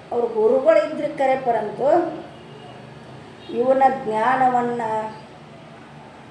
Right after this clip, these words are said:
ಇಂಥವದ ಅಂತೇನು ಗೊತ್ತಿತ್ತೋ ಇಲ್ಲೋ ಎಂಬಲ್ಲ. ಅಷ್ಟ ಕಷ್ಟ ಪಡೆದ್ರು. ಆಗ ಸುಬ್ಬಯ್ಯ ಶಾಸ್ತ್ರಿಯವರು ಬಂದರು.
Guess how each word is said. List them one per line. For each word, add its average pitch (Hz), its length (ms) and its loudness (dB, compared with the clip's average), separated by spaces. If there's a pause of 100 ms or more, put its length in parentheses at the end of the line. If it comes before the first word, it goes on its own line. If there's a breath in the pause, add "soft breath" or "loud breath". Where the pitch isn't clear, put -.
(1500)
ಇಂಥವದ 254 680 4
ಅಂತೇನು 247 280 0
ಗೊತ್ತಿತ್ತೋ 247 800 0
ಇಲ್ಲೋ 226 340 2
ಎಂಬಲ್ಲ. 180 420 -2 (4000)
ಅಷ್ಟ 311 380 2 (140)
ಕಷ್ಟ 285 300 -2 (280)
ಪಡೆದ್ರು. 240 640 -2 (680)
ಆಗ 277 180 2
ಸುಬ್ಬಯ್ಯ 269 600 6
ಶಾಸ್ತ್ರಿಯವರು 262 640 4
ಬಂದರು. 247 500 -2